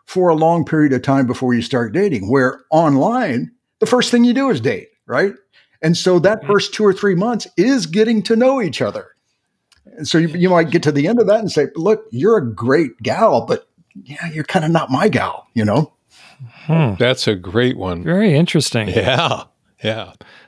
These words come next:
Speaker 2: I went on Match dot com, and that's where I, I met my wife, Patty. It was right before the era of app-based dating, but I think their principles are still pretty much the same.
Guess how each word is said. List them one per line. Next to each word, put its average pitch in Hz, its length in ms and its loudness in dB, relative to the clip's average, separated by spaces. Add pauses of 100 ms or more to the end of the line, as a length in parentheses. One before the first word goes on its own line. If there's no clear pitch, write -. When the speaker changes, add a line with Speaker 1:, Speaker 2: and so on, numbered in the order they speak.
(200)
Speaker 2:
I 156 180 -2
went 170 200 4
on 139 180 4
Match 127 320 0
dot 120 220 -2
com, 175 260 2
and 123 100 2
that's 113 260 -4
where 117 180 2 (240)
I, 123 60 -6
I 117 40 -4
met 117 240 -2
my 113 380 -6 (220)
wife, 117 280 -4
Patty. 151 440 -2 (320)
It 143 120 -2
was 135 300 0 (240)
right 151 240 0
before 151 500 2
the 139 160 2
era 135 320 2
of 120 520 -2 (140)
app-based 127 880 -4
dating, 107 440 -4 (380)
but 185 120 2
I 202 80 4
think 226 180 2
their 175 100 2
principles 113 640 0
are 107 100 -2
still 101 300 -4
pretty 113 260 -4
much 104 340 -8
the 107 80 -10
same. 117 380 -6